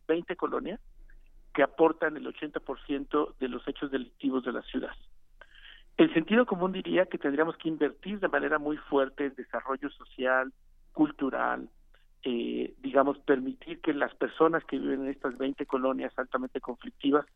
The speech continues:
puedan tener alternativas de desarrollo. Y no, lo que hacemos no es invertir en desarrollo social o prevención del delito, sino invertimos en patrullas, policías,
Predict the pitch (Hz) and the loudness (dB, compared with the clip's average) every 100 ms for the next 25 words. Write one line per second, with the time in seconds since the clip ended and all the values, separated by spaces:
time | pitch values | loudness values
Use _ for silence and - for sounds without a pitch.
0 | - - _ - 147 147 147 139 139 143 | -18 -18 _ -8 0 0 0 -4 -4 -6
1 | - 123 120 131 131 123 123 - 127 156 | -6 -10 -8 -6 -6 -6 -8 -4 -2 0
2 | 147 - _ _ _ - - _ - - | -2 -6 _ _ _ -20 -20 _ -20 -6
3 | 151 170 - - - - 147 - 151 - | 2 2 2 -6 -12 2 2 2 -4 0
4 | 175 170 156 147 147 156 147 143 - 160 | -2 -2 -4 -6 -4 -4 -4 -4 -4 -6
5 | 139 127 - 117 127 135 123 139 - 135 | -6 -6 -8 -4 -2 -2 -4 -6 0 2
6 | 131 135 _ - - 131 - 127 120 120 | 2 0 _ -20 -6 -4 0 0 -2 0
7 | 131 135 139 156 156 151 170 226 - - | 0 0 0 -2 -4 -2 0 0 -8 -20
8 | _ - 156 151 170 - - - 139 131 | _ -4 -2 4 2 2 -12 -8 -4 -2
9 | 123 131 131 143 127 120 120 - 139 135 | -4 -4 -4 -4 -4 -4 -4 0 0 2
10 | 131 135 - - - - - - 143 143 | 0 -2 -6 -20 -20 -20 -20 -2 2 4
11 | 143 - 143 139 | 0 -8 -4 -4